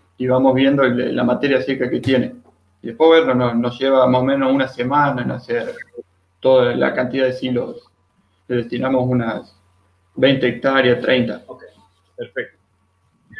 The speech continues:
Speaker 1: Eso, bueno, se va viendo día a día dependiendo del clima,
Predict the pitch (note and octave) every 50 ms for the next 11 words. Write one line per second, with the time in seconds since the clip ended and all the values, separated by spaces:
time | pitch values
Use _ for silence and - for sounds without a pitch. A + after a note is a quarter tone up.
0 | - - _ _ _ _ _ _ - F#3 G3+ G#3 - - D3 C#3 B2 B2+ C#3 C3+
1 | B2+ B2 - B2+ C3 C3 C#3 C#3+ D3 C#3+ C3 C3 C3+ C#3+ C3+ B2+ C3 C#3 C#3 C3
2 | A#2+ - - - A#2+ A#2+ A#2+ B2 B2 B2+ A#2 - - - B2+ B2 A2+ - - -
3 | -